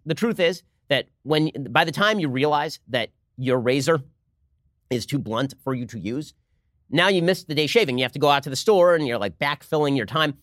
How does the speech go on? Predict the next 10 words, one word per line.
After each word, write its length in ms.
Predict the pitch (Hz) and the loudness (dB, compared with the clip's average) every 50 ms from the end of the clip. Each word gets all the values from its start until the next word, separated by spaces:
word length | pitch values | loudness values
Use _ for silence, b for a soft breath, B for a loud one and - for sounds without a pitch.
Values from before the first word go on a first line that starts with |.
| _ _ _ | _ _ _
It's 140 | - 135 - | -4 0 2
ridiculous. 360 | 208 220 - - 92 85 - | 2 2 2 0 -6 -6 -4
Instead, 520 | 143 143 - - - 233 185 120 120 107 _ _ _ _ | -4 -4 -2 2 2 4 4 2 0 -6 _ _ _ _
you 140 | 156 196 233 | 2 2 2
should 180 | 185 - 214 | 2 0 -2
be 60 | 165 170 | 0 0
using 240 | 160 156 139 156 | 0 2 2 2
Dollar 240 | 131 135 127 131 123 | 2 2 2 0 -2
Shave 240 | 110 - 101 95 82 | -4 -4 -6 -8 -8
Club. 240 | - - 62 - | -8 -12 -12 -12